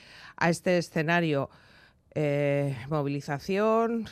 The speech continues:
negociación y acuerdo, bueno, creo que es el,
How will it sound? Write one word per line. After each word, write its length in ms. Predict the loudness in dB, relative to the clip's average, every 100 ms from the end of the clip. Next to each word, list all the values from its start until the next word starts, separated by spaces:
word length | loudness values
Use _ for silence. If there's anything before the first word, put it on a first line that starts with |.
| -6
negociación 840 | -4 -4 -4 -6 -4 -2 -2 -4
y 60 |
acuerdo, 540 | -6 -4 -4 -2 -2 -4
bueno, 220 | -8 -10
creo 360 | -6 -2 -2 -2
que 220 | -2 -2
es 160 | -4
el, 340 | -6 -4 -6